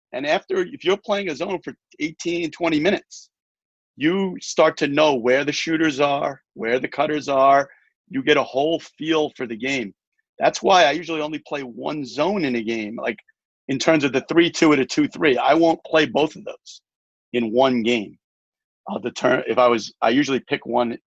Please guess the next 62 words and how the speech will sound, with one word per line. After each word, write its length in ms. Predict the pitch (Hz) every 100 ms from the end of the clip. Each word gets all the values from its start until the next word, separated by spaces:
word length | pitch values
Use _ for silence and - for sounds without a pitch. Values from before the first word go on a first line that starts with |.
| _ 117
I 100 | 120
do 220 | 127 156
'em 80 | 143
both 280 | 143 143
in 80 | 127
the 40 | 120
beginning 260 | 127 127
of 60 | 117
the 40 |
season, 380 | - 156 123 117 _ _ _
and 100 | 104
then 100 | 123
I 80 | 117 -
find 180 | 131 127
which 180 | 120
one 120 | 123 120
we're 120 | 101
better 320 | 131 139 120
at. 180 | 107 110 _ _ _ _ _ -
Um, 320 | 98 104 101 -
now, 140 | 151
I 60 | 170
will 200 | 208 208
use, 160 | 175
like, 120 | 151 120
a 40 |
trap, 360 | - 170 131 -
like 100 | 110
a 60 |
one 220 | 113 123 120
three 120 | 117
one 200 | 110 107
trap, 420 | 101 127 127 123 -
just 220 | 110 -
to, 80 | 98
to 260 | - -
change 340 | - 135 151 123
it. 100 | 107 _ _ _ _ _
But, 240 | 120 117 - _ _ _ 127
uh, 200 | 120 117
I 120 | 127
learned 260 | 165 160
from 120 | 151 127
Dick 220 | 151 -
Wal-, 240 | 143 147
Baldwin 400 | - 135 131 131
at 100 | 107
Binghamton. 540 | 147 156 120 - 95 90
You 80 | 110
know, 80 |
he, 300 | 107 131 147 - _ _
he 120 | 131
didn't 220 | 170 175 156
want 220 | 165 -
guys 260 | 147 139
changing 420 | - - 147 139 135
their 120 | 120
slides. 640 | - 120 101 90 - - _ _ _ _ _
That 180 | 110 120
was 140 | 135 135
his 200 | 127 -
thing. 260 | 131 113